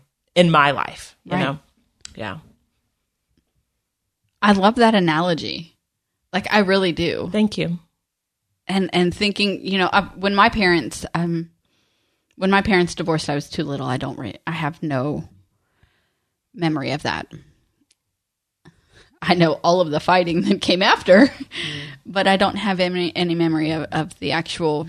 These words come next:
Speaker 2: you know, splitting of homes and, you know, splitting of time until later on.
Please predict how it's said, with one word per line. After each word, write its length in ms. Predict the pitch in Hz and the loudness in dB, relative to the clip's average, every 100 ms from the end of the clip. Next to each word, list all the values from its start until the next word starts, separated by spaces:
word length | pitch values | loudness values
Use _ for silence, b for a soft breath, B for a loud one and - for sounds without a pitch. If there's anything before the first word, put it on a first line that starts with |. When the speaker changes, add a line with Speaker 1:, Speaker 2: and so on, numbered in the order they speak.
| - | -10
Speaker 2:
you 120 | 165 | -8
know, 200 | 151 156 - | -8 -8 -12
splitting 440 | - - 185 170 | -20 -2 0 2
of 80 | 165 | 0
homes 400 | - 165 165 156 | 0 0 0 -2
and, 360 | 165 160 160 - | -4 -4 -4 -4
you 120 | 175 | -4
know, 200 | 156 160 - _ _ _ _ _ | -4 -6 -10 _ _ _ _ _
splitting 340 | - 190 170 | 0 2 4
of 80 | 165 | 2
time 380 | - 165 156 160 - _ _ _ _ _ - | 2 0 0 -6 -12 _ _ _ _ _ -12
until 240 | - 180 196 | -4 0 2
later 300 | 185 185 190 | 4 4 6
on. 260 | 185 180 | 6 4